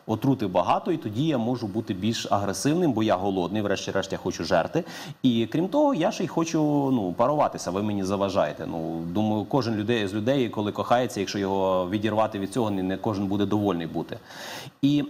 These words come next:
е, варто зазначити, що при цьому, е, якщо, е, гадюка б'є, вона ударяє, ну, вона не завжди може, е, випорснути яд. Вона цей яд може притримати. Але куснути вас, щоб, типу, відлякати. Якщо ж змія, е, вкусила,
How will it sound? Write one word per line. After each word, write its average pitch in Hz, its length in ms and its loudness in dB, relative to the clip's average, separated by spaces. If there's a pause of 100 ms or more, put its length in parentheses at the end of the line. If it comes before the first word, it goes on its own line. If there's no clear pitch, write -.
е, 123 260 2
варто 160 400 0
зазначити, 190 580 0
що - 240 0
при 156 160 0
цьому, 131 600 0
е, 113 180 0
якщо, 104 580 0
е, 92 40 2 (720)
гадюка 123 360 0
б'є, 123 400 0
вона 123 240 0
ударяє, 127 640 0
ну, 131 100 2
вона 131 160 0
не 127 140 0
завжди 143 420 0
може, 123 320 0
е, 107 320 0 (200)
випорснути 113 460 -2
яд. 95 280 2
Вона 110 180 0
цей 104 180 -4
яд 120 180 4
може 110 200 -4
притримати. 104 680 -2
Але 131 180 4
куснути 143 440 0
вас, 180 180 2
щоб, - 160 -6
типу, 135 220 -2
відлякати. 123 560 0 (460)
Якщо 208 320 2
ж 170 60 2
змія, 135 440 2
е, 95 800 2 (100)
вкусила, 247 500 2